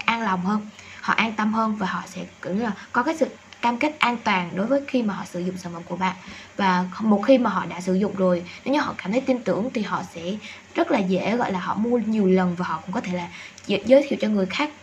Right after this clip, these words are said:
cùng sử dụng cái sản phẩm của bạn. Đó, đó gọi là một cái nghệ thuật mà chinh phục, ờ, khách hàng khó tính và cảm thấy rất là hay. Đó là như vậy. Thì nếu như mà các bạn cảm thấy như là nó hiệu quả và nó phù hợp với lại cái, cái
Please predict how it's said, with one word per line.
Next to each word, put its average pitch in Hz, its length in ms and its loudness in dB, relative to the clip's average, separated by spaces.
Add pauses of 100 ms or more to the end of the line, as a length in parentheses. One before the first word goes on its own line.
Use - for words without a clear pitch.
(120)
cùng 190 180 4
sử 185 120 -2
dụng 190 160 -2
cái 208 80 -4
sản 185 140 -6
phẩm 170 100 -12
của 175 100 -6
bạn. 180 180 -8 (480)
Đó, 277 300 -2
đó 302 200 -2
gọi 190 140 -2
là 185 100 0
một 185 240 4
cái 240 100 0
nghệ 262 220 0
thuật 190 140 -6 (720)
mà 180 260 -2 (160)
chinh 240 140 0
phục, 202 120 -4 (100)
ờ, 175 300 -8 (120)
khách - 140 -6
hàng 202 120 -4
khó 196 200 -4
tính 226 200 -2 (300)
và 202 80 -2
cảm 175 140 -8
thấy 202 100 -2
rất 285 100 2
là 226 100 -2
hay. - 240 0 (2000)
Đó 233 80 4
là 277 120 10
như 233 160 4
vậy. 240 160 4 (240)
Thì 202 120 2
nếu 220 160 6
như 330 120 4
mà 254 160 4
các 262 120 2
bạn 233 180 4
cảm 185 160 -2
thấy 240 140 0
như 277 140 4
là 220 120 4
nó 190 200 2
hiệu 226 220 0 (100)
quả 190 320 -4
và 202 160 -2
nó 190 100 0 (100)
phù 202 120 -2
hợp 180 200 0 (120)
với 202 160 -2
lại 247 240 0
cái, 214 120 -4
cái 254 180 0